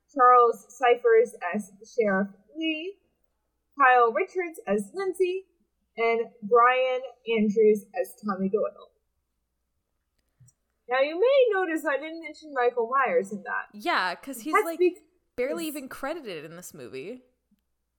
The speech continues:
Speaker 1: Well, he's credited as The Shape,
Speaker 2: Oh,
Speaker 1: first of all.
Speaker 2: lame.
Speaker 1: Not even Michael Myers. Because they never say his name until the second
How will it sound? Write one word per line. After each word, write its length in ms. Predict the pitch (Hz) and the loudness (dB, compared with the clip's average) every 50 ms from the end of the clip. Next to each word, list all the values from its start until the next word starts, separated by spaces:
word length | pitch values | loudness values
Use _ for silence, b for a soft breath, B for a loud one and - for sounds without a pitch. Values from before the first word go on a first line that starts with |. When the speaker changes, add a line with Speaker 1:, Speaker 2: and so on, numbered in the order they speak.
| _ _ _ _ _ _ _ _ _ _ _ _ _ _ _ _ _ - | _ _ _ _ _ _ _ _ _ _ _ _ _ _ _ _ _ -6
Speaker 1:
Well, 120 | 285 285 | -2 0
he's 160 | 285 302 294 - | 0 0 -2 -2
credited 320 | 370 370 392 427 427 403 320 277 | 0 2 4 6 6 4 4 0
as 100 | - - | -2 -2
The 100 | - - - | -2 -4 -2
Shape, 300 | - - - 151 - - _ _ _ _ _ _ _ _ - | -2 -6 -8 -8 -10 -14 _ _ _ _ _ _ _ _ -14
Speaker 2:
Oh, 80 | 370 359 | -8 -4
Speaker 1:
first 300 | 214 196 208 202 202 185 | -2 -2 -2 -2 -4 -10
of 80 | - | -16
all. 260 | - - - 214 208 202 | -16 -16 -14 -12 -12 -12
Speaker 2:
lame. 300 | 233 226 220 220 214 208 | -12 -12 -14 -12 -8 -6
Speaker 1:
Not 140 | 226 220 226 | 0 2 4
even 200 | 247 233 220 214 | 4 4 2 -2
Michael 260 | 202 180 185 190 190 - | -4 -4 -6 -8 -12 -16
Myers. 480 | - - - - 208 202 - - _ _ _ _ _ _ _ _ _ _ _ - | -18 -20 -18 -14 -14 -14 -14 -16 _ _ _ _ _ _ _ _ _ _ _ -8
Because 320 | 262 226 277 233 220 196 | -2 2 4 4 6 6
they 120 | 247 240 | 6 4
never 240 | 233 240 240 240 - | 6 6 6 4 4
say 160 | - 269 247 | 4 6 6
his 120 | 214 214 220 | 6 4 4
name 160 | 220 214 202 196 | 0 -2 0 0
until 180 | 202 202 208 | -2 -2 -4
the 80 | 190 - | -8 -10
second 300 | - - 180 180 - | -14 -16 -18 -18 -18